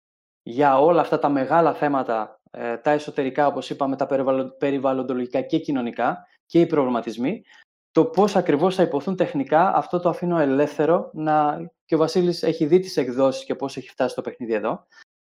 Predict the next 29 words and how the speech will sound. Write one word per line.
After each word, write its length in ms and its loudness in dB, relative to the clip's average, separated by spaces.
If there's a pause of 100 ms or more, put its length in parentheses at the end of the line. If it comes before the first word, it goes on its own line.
(100)
Το 100 2
αφήνω 220 4
ελεύθερο 280 4
να 100 2
εξελιχθεί 580 2
ανάλογα 420 2
με 80 -2
τις 100 -4
δυνατότητες 360 0
μου. 120 -4
Βέβαια, 280 4
σε 120 -6
κάποιο 240 -4
σημείο, 420 -6 (460)
πρέπει 160 2
να 20 -
πεις, 140 0
"Παιδιά, 180 4
οκ, 160 0
τέλος", 320 0
γιατί 340 0
ένα 140 2
παιχνίδι 260 -2
μπορεί 140 0
να 60 -4
το 40 -2
βελτιώνεις 260 -6
για 100 -2
πάντα. 360 -2